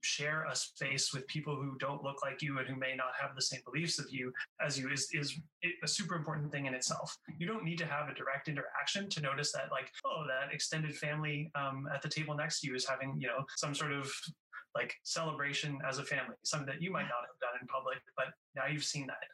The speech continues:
So these are some of the fundamental pieces that, uh, cities play or that public spaces play in, uh, in, in why they're important for social connection.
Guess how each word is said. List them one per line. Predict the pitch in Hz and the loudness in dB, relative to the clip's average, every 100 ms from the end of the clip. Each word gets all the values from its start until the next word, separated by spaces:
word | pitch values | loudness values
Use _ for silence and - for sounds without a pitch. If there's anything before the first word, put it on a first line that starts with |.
| - | -4
So | 147 151 180 | -2 -2 0
these | 165 214 | 0 2
are | 220 | 0
some | - 151 175 | 0 2 2
of | |
the | 143 | 0
fundamental | 123 135 131 123 120 123 | 0 -2 0 0 0 0
pieces | 120 127 - 139 | 0 0 2 2
that, | - - - - | 0 0 0 0
uh, | 67 | 2
cities | - 139 139 - - - | 2 2 0 0 -2 0
play | 73 151 - - - - | 0 0 -4 -8 -6 0
or | 135 | 0
that | 135 | 2
public | 151 147 | 0 0
spaces | - 135 143 - | 0 0 0 0
play | - 131 127 123 | 0 0 0 -2
in, | 131 127 127 | -2 0 0
uh, | 120 117 117 123 - - - - | 2 2 0 -2 -6 -18 -8 0
in, | 160 156 | 2 2
in | 147 | 0
why | 127 131 135 | 0 0 0
they're | 127 - | -4 -4
important | 151 143 143 | -6 -2 -2
for | 151 | 0
social | 147 147 175 | 0 2 0
connection. | 160 120 - 131 | 0 0 0 -2